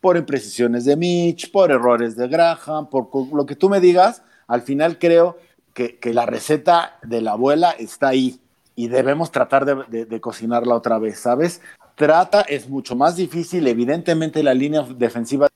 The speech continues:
de Gigantes es de mucho mayor nivel que la de, de los Leones,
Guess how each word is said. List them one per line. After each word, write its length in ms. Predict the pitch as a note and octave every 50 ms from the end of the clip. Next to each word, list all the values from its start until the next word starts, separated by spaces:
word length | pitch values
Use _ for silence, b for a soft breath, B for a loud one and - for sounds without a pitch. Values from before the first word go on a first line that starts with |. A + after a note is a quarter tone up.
| -
de 80 | C3 A#2+
Gigantes 560 | - A#2 A#2 A#2 B2 B2+ B2+ C3+ C#3+ C#3 -
es 180 | C3+ C3+ B2+ _ _ _ _
de 280 | - B2+ B2 A2+ A#2 A2+
mucho 340 | A2 A2 A2 G#2+ - - A2+
mayor 300 | A2+ A2+ A2 B2 C3+ C#3
nivel 280 | D3 C#3+ C3 C3+ C3
que 120 | - C#3+ C3
la 120 | B2+ A#2+
de, 220 | A#2 A#2+ A#2+ B2 C3 B2+
de 200 | A2+ A2+ A#2+ B2
los 200 | A#2+ B2 B2 B2 B2
Leones, 460 | C#3+ D#3 D#3 D3+ D#3+ F#3 G3 -